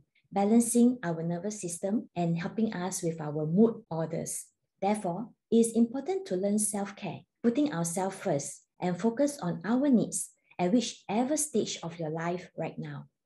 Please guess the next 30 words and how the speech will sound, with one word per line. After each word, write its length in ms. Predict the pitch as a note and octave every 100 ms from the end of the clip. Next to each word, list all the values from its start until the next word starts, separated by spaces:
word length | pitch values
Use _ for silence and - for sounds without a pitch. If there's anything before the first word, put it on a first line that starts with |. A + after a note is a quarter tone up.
| _
Nothing 380 | G#3 G#3 A#3 A#3
is 180 | E3+ G3+
more 200 | G3+ B3+
important 680 | G3+ - E3+ F#3 F3+ A3+ - _ -
than 220 | F3 E3+
a 40 |
woman's 600 | E3+ F3+ F#3 F#3 F#3+ - -
own 240 | E3+ E3+
health. 460 | E3+ E3+ C#3+ C#3 - _ _
Here 240 | - F4+ E4+
are 120 | G3+
four 260 | - B3+
supporting 580 | B3+ F#3+ - G3 A3+ A#3+
supplements 800 | A#3 F3 - G3 G#3 D#4+ - - _ -
that 80 |
has 240 | F#3 F3 -
helped 240 | - -
myself 560 | F3+ E3 F3 E3+ A#3 - -
and 160 | F3+
many 260 | G#3+ C#4 E4+
women 560 | - F#3 E3+ E3 A#3 - -
in 160 | G3
dealing 380 | G3 A#3+ C#4+ D#4+
with 180 | G#3 - E3+
our 240 | E3 E3
daily 420 | E3 G#3 A3 C4+
demands 560 | F3+ E3+ E3 E3 A3+ - -
and 180 | E3+
greatly 360 | E3+ A3+ A3 C4
improve 640 | E3+ E3 - F#3+ G#3+ -